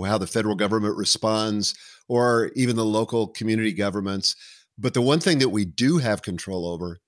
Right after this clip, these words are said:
is our thoughts and how we're thinking about this. So what we put into our brain, you know, is key. Garbage in, garbage out. And a heavy diet, and I'm speaking from experience, a heavy diet of news creates a false sense of action. You're not really taking any action.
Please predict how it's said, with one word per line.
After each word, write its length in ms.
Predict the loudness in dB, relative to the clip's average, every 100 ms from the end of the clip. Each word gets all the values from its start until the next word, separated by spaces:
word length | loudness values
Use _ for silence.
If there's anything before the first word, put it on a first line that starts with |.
| _
is 180 | -2 0
our 140 | 0 -2
thoughts 520 | -2 2 2 2 0
and 120 | 0
how 100 | -2
we're 160 | -2 -4
thinking 380 | -2 -2 -2
about 240 | -2 -4 -6
this. 160 | -4
So 160 | 0 2
what 240 | 4 2
we 140 | 2 -2
put 320 | 0 -2 -2 0
into 380 | 2 2 0
our 160 | 0 0
brain, 460 | -2 -2 -2 -4 -6 -16 -20 -20 _ 0
you 80 |
know, 120 | 2 4
is 120 | 2
key. 260 | 2 0
Garbage 440 | 0 2 2 4 2
in, 160 | 2
garbage 420 | 2 2 2 2 0
out. 220 | 0 -2 _ -20 _ -2
And 100 | 2
a 80 | 2
heavy 380 | 2 0 2 0
diet, 460 | 2 2 0 -4
and 100 | -8
I'm 60 | -6
speaking 300 | -4 -4 -2
from 160 | -4 -6
experience, 520 | -6 -4 -2 -4 -8 -10 _ _ _
a 100 | -8
heavy 380 | -2 0 2 0
diet 400 | 0 2 2 0
of 120 | -4
news 600 | -4 -2 0 0 0 -4 _ _ _ _ _
creates 360 | -2 0 0 -4
a 80 |
false 480 | -8 -4 0 0 0
sense 300 | 0 0 -2
of 120 | -4 -6
action. 380 | -2 -2 -2 -4
You're 80 | 0
not 160 | 0 2
really 220 | 2 2
taking 320 | 0 0 0
any 120 | 2
action. 520 | 2 0 -2 -4 -4